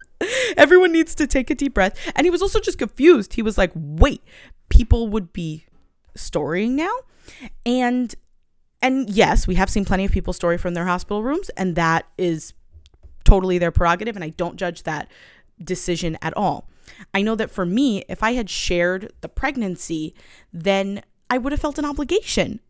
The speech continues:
to story from a hospital bed because you deserve the update. You know, you deserve to know that, you know, that I'm okay, that everyone involved is okay and all of that.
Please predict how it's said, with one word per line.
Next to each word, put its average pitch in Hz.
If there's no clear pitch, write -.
to 202
story 247
from 285
a 294
hospital 214
bed 147
because 196
you 220
deserve 233
the 254
update. -
You 196
know, 208
you 220
deserve 196
to 240
know 165
that, 160
you 185
know, 139
that -
I'm 190
okay, 226
that 180
everyone 165
involved 170
is 233
okay 214
and 170
all 180
of 156
that. 185